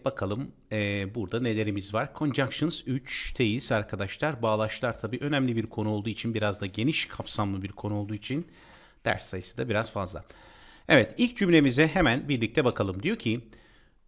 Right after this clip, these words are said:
"You failed the exam because you didn't study." Evet, "You failed the exam", sınavda başarısız oldun.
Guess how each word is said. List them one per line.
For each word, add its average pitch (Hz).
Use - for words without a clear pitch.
"You 247
failed 131
the 156
exam 117
because 123
you 120
didn't 175
study." 117
Evet, -
"You 226
failed 214
the 180
exam", 143
sınavda 170
başarısız 147
oldun. 95